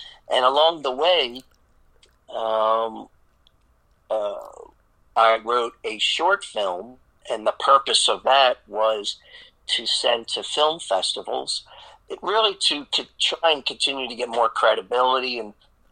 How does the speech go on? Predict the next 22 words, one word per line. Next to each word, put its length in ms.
and 360
see 300
where 260
it 120
goes. 480
And, 420
uh, 300
just 260
very 280
fortunate 840
that, 220
um, 360
the 60
short 320
film 340
did 180
real 180
well. 300
It's 140
called 320
The 60
Confession. 760